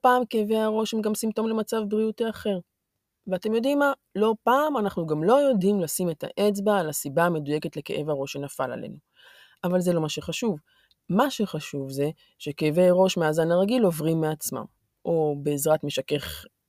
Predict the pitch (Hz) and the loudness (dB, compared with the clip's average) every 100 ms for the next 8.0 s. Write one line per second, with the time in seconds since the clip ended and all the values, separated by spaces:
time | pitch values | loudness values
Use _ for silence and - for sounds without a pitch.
0 | _ - 139 131 143 143 139 135 156 135 | _ -6 -4 -2 -2 0 -2 -2 -2 -2
1 | 135 - 139 135 139 165 165 - _ _ | -6 -4 -4 -4 -2 2 2 0 _ _
2 | _ _ _ _ _ _ _ _ 156 156 | _ _ _ _ _ _ _ _ -2 0
3 | 156 170 165 156 156 156 175 202 269 220 | 4 4 4 2 2 2 4 6 6 6
4 | 190 - - 214 202 180 160 165 160 147 | 2 0 2 4 4 4 2 2 -2 -4
5 | 151 147 151 160 156 147 143 143 - 147 | -2 -2 0 0 0 0 -2 -2 -6 -6
6 | 135 147 196 185 147 143 143 - 156 147 | -4 0 2 2 -2 -4 -4 -2 0 -2
7 | - 143 135 135 139 151 208 226 147 147 | -2 -4 -2 -4 -6 0 2 2 0 -2